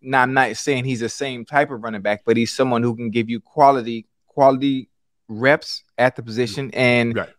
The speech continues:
Speaker 1: has been successful as well. He's not as successful as Chubb, but there was a time where Kareem Hunt was that boy.
Speaker 2: Yeah, but
Speaker 1: He
Speaker 2: he,
Speaker 1: was a
Speaker 2: he's
Speaker 1: time
Speaker 2: more,
Speaker 1: when he was that boy.
Speaker 2: he's more of a, he's more of a, a multi-purpose back. He
Speaker 1: Right.
Speaker 2: could run. We saw him rush for
Speaker 1: Mm-hmm.
Speaker 2: over fifteen hundred,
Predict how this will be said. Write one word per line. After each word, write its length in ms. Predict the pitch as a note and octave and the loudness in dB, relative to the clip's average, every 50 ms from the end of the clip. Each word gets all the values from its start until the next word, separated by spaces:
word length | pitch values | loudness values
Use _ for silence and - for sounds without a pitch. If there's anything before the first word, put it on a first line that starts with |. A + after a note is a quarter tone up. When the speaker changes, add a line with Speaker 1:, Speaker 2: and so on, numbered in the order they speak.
| _ - | _ -2
Speaker 1:
has 120 | B2+ A#2+ | -2 -2
been 520 | G#2 C3 C3+ C3 C3 B2+ B2 A#2+ A#2 A#2 - _ _ _ _ | 2 4 6 6 6 4 2 -2 -6 -10 -12 _ _ _ _
successful 720 | - - C#3+ B2+ - - - D#3+ D#3+ - - - D#3 C#3+ | -10 -6 -6 -6 -6 -2 2 4 4 4 4 0 0 0
as 140 | C3+ B2 B2+ | 0 0 0
well. 320 | D#3+ F3+ D3+ A2 E2+ F#2+ | 2 4 4 4 4 2
He's 140 | A2+ A#2+ A#2 | -2 -4 -2
not 200 | B2+ B2+ A#2+ A2+ | 0 0 0 0
as 80 | G#2+ - | -2 -4
successful 420 | A2+ A2+ - C3+ A#2+ A2 A2 A#2 | -10 -12 -10 -8 -8 -4 0 4
as 200 | B2+ C#3 C#3+ C#3 | 4 4 4 2
Chubb, 240 | - - C3 A2+ F#2+ | 0 -2 -2 -2 0
but 60 | A2+ | 0
there 120 | A2+ A#2 A2+ | -2 -2 -2
was 100 | A2+ A#2 | -2 -6
a 60 | G#2 | -6
time 400 | - D3+ C#3+ C#3+ C#3 C3+ B2+ - _ _ _ - | 0 2 4 4 4 2 0 -4 _ _ _ -8
where 100 | B2+ A#2+ | -8 -6
Kareem 420 | - A#2 A#2 C3 C#3+ C#3+ C3+ B2+ | -4 -4 -4 -2 -2 -4 -2 -2
Hunt 240 | D3+ C#3+ C3+ - - _ _ - | 0 0 0 -2 -6 _ _ -12
was 120 | A#2 A2 - | -8 -2 2
that 200 | B2+ A#2+ G#2 G#2 | 2 2 2 2
boy. 320 | B2+ A#2 G2 D#2 - - _ _ _ _ _ _ - | 0 0 0 -2 -4 -10 _ _ _ _ _ _ -8
Speaker 2:
Yeah, 440 | B2+ B2+ B2+ B2+ B2+ B2 A2+ G2+ - - A2+ | -2 2 4 4 4 4 2 0 -2 -8 -6
but 200 | A#2+ C3+ C3+ C3+ | -2 0 2 4
Speaker 1:
He 80 | C#3 | 4
Speaker 2:
he, 80 | C#3 C3+ | 4 2
Speaker 1:
was 80 | B2+ B2+ | 2 0
a 20 | B2 | 0
Speaker 2:
he's 100 | A#2 E3 | 0 2
Speaker 1:
time 200 | E3 D3 D3 C#3+ | 2 4 4 4
Speaker 2:
more, 0 | C#3 | 2
Speaker 1:
when 120 | C#3+ C#3+ | 0 -2
he 40 | C#3 | -2
was 160 | C3+ C3+ A#2 | -2 -2 0
that 180 | C3+ C3+ B2 A#2 | 0 0 2 2
boy. 300 | C3+ C3 A2 F#2 D2 - _ _ _ _ _ _ _ _ _ _ _ | 2 2 2 2 0 -6 _ _ _ _ _ _ _ _ _ _ _
Speaker 2:
he's 220 | - G3+ G3+ G#3 | -2 0 0 0
more 220 | F#3 G3+ G#3 G3 F#3 | 0 2 4 4 4
of 100 | E3 E3 | 4 2
a, 60 | D3+ | 0
he's 180 | E3 G3 F#3+ E3 | -4 -4 -4 -4
more 260 | E3 F3+ F#3 F3+ E3+ | -2 0 2 4 4
of 80 | D3+ | 4
a, 80 | D3 C3+ - - B2 | 2 0 -2 -2 -2
a 20 | B2+ | 2
multi-purpose 720 | C3 D3+ D#3+ D#3+ D#3+ E3+ D3+ - E3+ D#3+ E3 D#3+ E3 D#3 | 6 6 6 6 4 0 -4 -2 0 0 0 0 -4 -4
back. 400 | D#3 F3 F3+ F#3 F3 - - _ _ _ _ - | 0 2 2 2 2 0 -6 _ _ _ _ -2
He 140 | - - | 2 4
Speaker 1:
Right. 120 | A#2 G#2+ F#2+ | 4 4 4
Speaker 2:
could 100 | D#2+ C3 | 4 4
run. 320 | D3 D#3 E3 E3+ E3+ D3 | 4 4 4 4 2 0
We 100 | D3 D3 | -2 -4
saw 280 | B2+ - E3+ D#3+ D#3+ D#3+ | -2 0 2 4 4 4
him 300 | D3 E3 E3 D#3+ D3 - - - - - | 2 0 0 -2 -6 -8 -12 -16 -8 0
rush 220 | B2 D3+ D#3+ C#3 | 4 4 4 4
for 40 | B2 | 4
Speaker 1:
Mm-hmm. 160 | E3 D#3+ D3 | 2 2 2
Speaker 2:
over 60 | C#3+ C#3 | 2 2
fifteen 360 | - E3+ D#3+ - E3 E3 D#3+ | 2 2 2 2 0 0 2
hundred, 340 | D3+ E3 E3+ D#3+ E3+ D#3+ - | 4 4 4 2 0 -2 -4